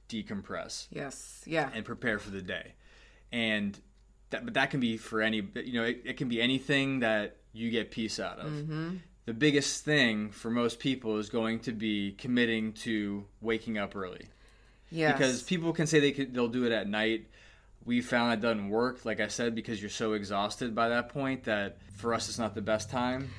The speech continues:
Speaker 2: That, and I feel like it sets the mood for your day if you do it in the morning.
Speaker 1: It's a great way to start the day, but it's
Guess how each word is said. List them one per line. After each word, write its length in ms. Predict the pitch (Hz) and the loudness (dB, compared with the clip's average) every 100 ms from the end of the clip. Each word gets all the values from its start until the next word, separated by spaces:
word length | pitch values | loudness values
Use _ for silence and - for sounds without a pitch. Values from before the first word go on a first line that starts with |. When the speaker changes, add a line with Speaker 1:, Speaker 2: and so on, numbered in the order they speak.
| - 180 | -10 4
Speaker 2:
That, 320 | 214 240 233 | 10 10 10
and 120 | 196 | 6
I 60 | 185 | 4
feel 220 | 185 208 | 4 0
like 140 | 196 170 | 0 -2
it 80 | - | -6
sets 220 | 202 - | -6 -4
the 80 | 156 | -2
mood 220 | 160 226 | 0 -2
for 100 | 180 | -2
your 120 | 135 | -6
day 240 | 127 131 131 | -6 -8 -8
if 140 | - | -10
you 60 | 147 | -4
do 120 | 151 | -4
it 40 | |
in 80 | 104 | -4
the 60 | 127 | -8
morning. 300 | 135 165 101 | -6 -6 -8
Speaker 1:
It's 100 | - | -10
a 40 | 101 | -4
great 260 | 107 101 | -2 -2
way 120 | 104 | -2
to 60 | 107 | -4
start 260 | - 110 101 | -2 -2 0
the 80 | 110 | -2
day, 40 | |
but 140 | 104 104 | 0 -2
it's 240 | 101 - | -4 -8